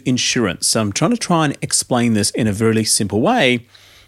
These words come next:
And I know for you purists out there, insurance is not your perfect analogy, but it kinda works.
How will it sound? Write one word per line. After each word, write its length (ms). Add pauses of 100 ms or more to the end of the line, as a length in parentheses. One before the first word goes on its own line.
(220)
And 80
I 60
know 340
for 140
you 180
purists 560
out 220
there, 240
insurance 680
is 160
not 300
your 120
perfect 500 (300)
analogy, 960
but 100
it 80
kinda 280
works. 400